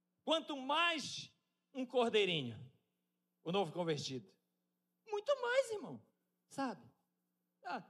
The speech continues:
não, não veio na igreja, parece que a gente quer o evangelho da facilidade. Converte, ah, a gente chora, a gente abraça e tudo. Mas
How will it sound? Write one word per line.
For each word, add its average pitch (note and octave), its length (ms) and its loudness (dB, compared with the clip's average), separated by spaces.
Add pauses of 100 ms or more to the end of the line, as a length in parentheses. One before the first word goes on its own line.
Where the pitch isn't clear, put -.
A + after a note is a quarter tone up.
(180)
não, A#3 220 -2
não C4+ 140 -4
veio D4+ 260 2
na C4 140 0
igreja, A#3+ 440 2
parece B3+ 380 -2
que C4 80 -8
a - 20 -2
gente - 140 -8
quer C4 320 -6 (160)
o G#3+ 80 2
evangelho B3 460 0
da A3+ 100 0
facilidade. G#3 1040 -2 (360)
Converte, C4 840 0 (320)
ah, G#3 180 2
a G#3 60 0
gente F#3 300 -4 (240)
chora, D#3+ 540 4 (220)
a D#3 80 0
gente F#3 260 -4
abraça D#3 800 -2 (300)
e F3 160 -2
tudo. F#3 340 -4 (200)
Mas F#3 360 0